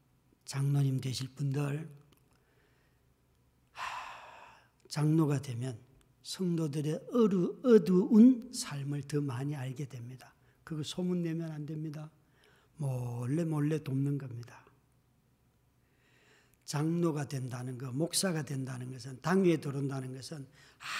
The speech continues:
아무리 지저분 이야기가, 이야기가 들려도 내 마음을 통과하면 은혜의 말로 나가야 해요. 그게 어려운 거예요.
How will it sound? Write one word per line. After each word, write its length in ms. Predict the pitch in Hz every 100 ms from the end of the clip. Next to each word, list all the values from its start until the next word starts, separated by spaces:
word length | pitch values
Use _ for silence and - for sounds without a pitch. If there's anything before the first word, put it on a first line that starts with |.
| -
아무리 500 | 294 294 285 247 247
지저분 540 | - 156 147 180 208 208
이야기가, 960 | 151 156 147 147 139 165 180 - - -
이야기가 640 | 180 175 151 143 165 -
들려도 680 | - 156 170 202 156 123 - - - -
내 240 | 180 233
마음을 600 | 220 170 175 226 202 -
통과하면 1040 | - 247 220 180 131 175 175 208 131 - - - - _ _ _ _ _ _ _ _ 269
은혜의 360 | 220 175 151
말로 540 | 139 120 127 135 135 139
나가야 460 | 160 - - 127 131
해요. 380 | 127 - 110 - - _ _ _ _ _ _ _ _ _ _ _ _ _ _ _
그게 500 | - 147 202 214 247 -
어려운 500 | 214 131 110 107 -
거예요. 400 | - - -